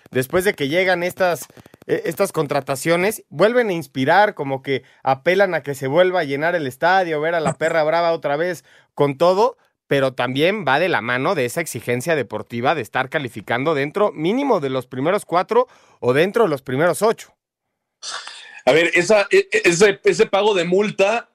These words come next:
Speaker 2: yo creo que le pegó y duro en el ego a, a don Valentín Díez, ¿eh? Yo, yo creo que, eh, ahora sí dijo, "No hay forma de que me vuelva a suceder esto". Y por supuesto, el Toluca como un equipo,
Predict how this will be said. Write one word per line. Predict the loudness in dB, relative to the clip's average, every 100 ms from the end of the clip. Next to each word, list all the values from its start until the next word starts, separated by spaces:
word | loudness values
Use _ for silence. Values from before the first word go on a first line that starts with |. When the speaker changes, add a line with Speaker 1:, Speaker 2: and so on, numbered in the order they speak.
| -6
Speaker 2:
yo | 0 0
creo | 0 -2
que | -2
le | -2
pegó | -2 -4 -4
y |
duro | -4 -4 -4
en | -4
el | -4
ego | -4 -4 -4
a, | -4 -4 -6 -4 -6 -4 -6 -6 -6
a | -6
don | -6
Valentín | -6 -6 -6 -6
Díez, | -6 -8 -8 -10
¿eh? | -10
Yo, | -8 -8
yo | -8 -10
creo | -8 -8
que, | -8 -8 -10 _ _ _ _
eh, | -8 -4
ahora | 0 2 0
sí | -2 -4
dijo, | -4 -2 -2
"No | -2 -2
hay | -4 -4
forma | -4 -4 -4 -6
de | -6
que | -8
me | -8
vuelva | -6 -6
a | -8
suceder | -12 -16 -4 -4
esto". | -4 -6 -4 -4 -8 _ _
Y | -4
por | 2 4 4
supuesto, | 2 4 4 4 2 2
el | 4
Toluca | 4 4 4 2 2
como | 0 0
un | -4
equipo, | -4 -6 4 4 4